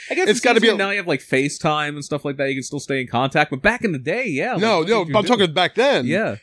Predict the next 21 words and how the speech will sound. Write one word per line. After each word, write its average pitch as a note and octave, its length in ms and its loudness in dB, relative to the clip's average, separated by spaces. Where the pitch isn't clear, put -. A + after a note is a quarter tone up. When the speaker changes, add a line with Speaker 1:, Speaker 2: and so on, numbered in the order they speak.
Speaker 2:
The - 80 0
fuck C4 300 -2
did A#3+ 160 -4
you B3 40 -4
do D#4 220 2
then? C3+ 320 2
Speaker 1:
That's - 200 0
Speaker 2:
It - 60 4
had B3 100 4
to - 20 4
Speaker 1:
why A#3+ 60 0
Speaker 2:
be C#4 40 4
a C4 60 4
lot B3+ 160 4
of - 60 2
playing A3+ 300 2
cards G3 480 2
and E3 160 4
Speaker 1:
Yeah. G3+ 280 2
Speaker 2:
drinking. D#3+ 500 0
Speaker 1:
Yeah. E3 280 -2